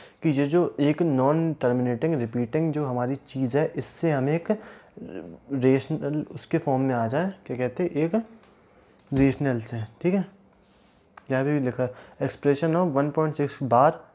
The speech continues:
बार पढ़ते हैं इसको, as a rational number of, in the form of P by Q क्या होगा, ठीक है। तो फ़ाइव बाई थ्री यहाँ पर आ गया, तो यही हमारा आंसर है।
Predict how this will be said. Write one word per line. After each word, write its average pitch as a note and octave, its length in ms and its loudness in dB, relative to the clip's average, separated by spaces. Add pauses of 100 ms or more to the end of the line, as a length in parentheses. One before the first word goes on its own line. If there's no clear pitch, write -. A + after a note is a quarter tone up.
(140)
बार A#2+ 200 4
पढ़ते A#2+ 300 -4
हैं A#2+ 60 -4
इसको, A#2 200 -8
as C#3+ 280 0
a D3+ 60 0
rational C3 360 -2
number A#2+ 220 -4
of, D3+ 120 -2 (140)
in C3 180 -2
the C3 80 -4
form B2 180 -2
of D3+ 160 -6
P B2+ 140 2
by A#2 240 2
Q A2+ 180 -2 (460)
क्या B2 120 2
होगा, A2+ 260 0
ठीक D#3+ 180 0
है। F#3+ 100 0 (260)
तो - 60 -10
फ़ाइव A#2 220 0
बाई A#2+ 160 0
थ्री B2+ 180 -2
यहाँ A#2+ 140 -2
पर A#2+ 140 0
आ A2+ 160 2
गया, D3 140 -2
तो D3+ 120 -2
यही A#2+ 160 2
हमारा A2 240 -2
आंसर A2 400 -4
है। G#2+ 80 -10